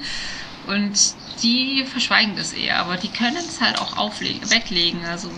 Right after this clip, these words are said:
die sagen halt auch, "Nee, also jetzt ist übermorgen Mathe-Schulaufgabe, jetzt, mm, zocke ich vielleicht mal zwei Tage nicht so stark und, und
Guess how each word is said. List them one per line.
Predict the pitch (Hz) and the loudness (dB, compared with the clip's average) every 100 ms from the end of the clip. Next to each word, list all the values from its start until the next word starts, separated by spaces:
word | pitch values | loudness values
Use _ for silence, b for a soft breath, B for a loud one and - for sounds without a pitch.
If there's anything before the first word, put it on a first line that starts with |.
| 180 190 | -8 -6
die | 185 | -6
sagen | 185 190 202 208 | 0 2 2 0
halt | 196 190 | 0 0
auch, | 202 | -2
"Nee, | 190 190 214 | 0 2 4
also | 202 185 190 | 2 0 -2
jetzt | 180 - | -2 -4
ist | 233 - | -4 -2
übermorgen | 202 196 190 190 | -2 0 -2 0
Mathe-Schulaufgabe, | 180 180 226 - 233 220 214 214 208 208 | 0 0 0 0 0 0 -2 -2 0 0
jetzt, | 202 190 - - - | 0 0 0 -2 -2
mm, | - - - 220 214 | -4 -4 -2 -2 0
zocke | - 214 226 | -2 0 -2
ich | - | 0
vielleicht | 185 196 - | 2 2 2
mal | 202 196 | -2 -2
zwei | - 196 | -2 0
Tage | 220 208 202 | 2 2 2
nicht | 196 233 | 2 0
so | - 247 | 0 2
stark | - 233 254 262 - - | 2 4 4 2 0 0
und, | 214 208 | 0 0
und | 214 190 202 196 - | -4 -4 -2 2 0